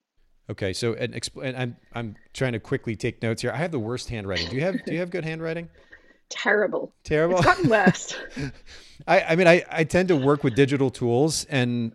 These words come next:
Speaker 1: for
Speaker 2: Hmm.
Speaker 1: whatever reason, I guess it just kinda makes sense. When I do my interviews, especially if I've done them in person,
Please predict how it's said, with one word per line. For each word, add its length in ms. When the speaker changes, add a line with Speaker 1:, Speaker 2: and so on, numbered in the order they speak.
Speaker 1:
for 160
Speaker 2:
Hmm. 60
Speaker 1:
whatever 220
reason, 200
I 40
guess 180
it 60
just 160
kinda 140
makes 200
sense. 180
When 100
I 40
do 160
my 120
interviews, 560
especially 380
if 120
I've 120
done 140
them 120
in 100
person, 360